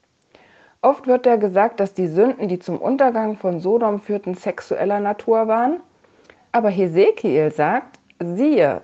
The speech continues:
das war die Schuld deiner Schwester Sodom. Hoffart und alles in Hülle und Fülle und sichere Ruhe hatte sie mit ihren Töchtern. Aber dem Armen und Elenden halfen sie nicht, sondern waren stolz und taten Gräuel vor mir.“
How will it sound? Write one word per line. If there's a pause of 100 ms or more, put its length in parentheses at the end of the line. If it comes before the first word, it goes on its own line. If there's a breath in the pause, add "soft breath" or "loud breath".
das
war
die
Schuld
deiner
Schwester
Sodom. (520 soft breath)
Hoffart
und
alles
in
Hülle
und
Fülle
und
sichere
Ruhe
hatte
sie
mit
ihren
Töchtern. (800 soft breath)
Aber
dem
Armen
und
Elenden
halfen
sie
nicht,
sondern
waren
stolz
und
taten
Gräuel
vor
mir.“